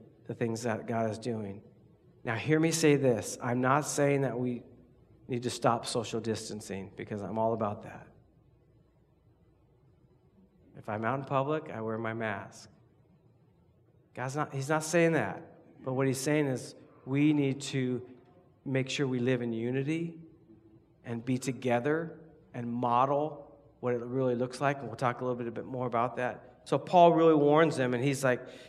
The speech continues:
"Just be careful. I'm leaving." He actually even says, "I'm washing my hands of it." Um, my, <laughs> he goes, "I'm innocent of your blood." 'Cause he goes, "I've given you everything I have, and I trust God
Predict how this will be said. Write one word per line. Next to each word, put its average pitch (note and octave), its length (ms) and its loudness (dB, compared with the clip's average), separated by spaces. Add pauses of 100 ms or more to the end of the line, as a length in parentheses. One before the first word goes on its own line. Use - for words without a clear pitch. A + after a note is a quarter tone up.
(100)
"Just C#3 200 0
be E3+ 120 4
careful. F3+ 600 4 (400)
I'm D#3 240 2
leaving." F#3+ 720 6 (500)
He F3+ 240 6
actually F3 280 6
even E3 140 4
says, D3+ 220 0
"I'm D#3 200 -2
washing E3 340 0
my C3+ 120 2
hands D3+ 380 2
of E3 180 4
it." F3 180 2 (760)
Um, A#2+ 340 -10
my, D#3+ 400 4 (220)
<laughs> - 0 -
he D3 160 0
goes, C#3 260 -2
"I'm D#3+ 220 4
innocent D#3+ 400 2
of C#3+ 140 -2
your D3 120 2
blood." C#3+ 500 0 (280)
'Cause C#3 120 -2
he C#3 60 -4
goes, C3+ 160 0
"I've D3+ 200 2
given D3 220 6
you C3 120 0
everything C#3+ 380 2
I C#3 80 2
have, A#2 220 4
and A#2 80 -2
I A#2 60 0
trust B2 320 -4
God C3+ 380 6